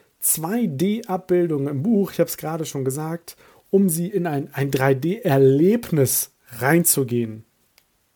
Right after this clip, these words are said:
Und das kann ich natürlich mit dem Ohr machen, vielleicht nur mal als eine Idee. Und, und das finde ich ist auch richtig, richtig toll, wenn ich jetzt in den Bereich unser Sonnensystem gehe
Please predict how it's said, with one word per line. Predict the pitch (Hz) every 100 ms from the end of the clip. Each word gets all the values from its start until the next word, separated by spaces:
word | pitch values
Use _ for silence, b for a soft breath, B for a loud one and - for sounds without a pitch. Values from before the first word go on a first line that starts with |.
| _ -
Und |
das | 127 -
kann | 170
ich | 190
natürlich | 160 156 170 -
mit | 135
dem | 135 - -
Ohr | 208 247
machen, | 185 135 - 139 143 B B B B B -
vielleicht | - 135 123
nur | 185
mal | 214 202
als | 165 165 175
eine | 160 156
Idee. | 180 139 143 180 160 196 - _ _ _ _
Und, | 127 120 -
und | 147 143
das | 135
finde | - 170
ich | 143
ist | 156 -
auch | - - - -
richtig, | 190 - 165
richtig | 170 - 147
toll, | - 196 165 180
wenn | 160
ich | -
jetzt | 165 -
in | 165
den | 147 143
Bereich | 143 131 143 139 - B B B B _
unser | 147 143
Sonnensystem | 123 156 233 202 143 - 131 120
gehe | 113 113 120 190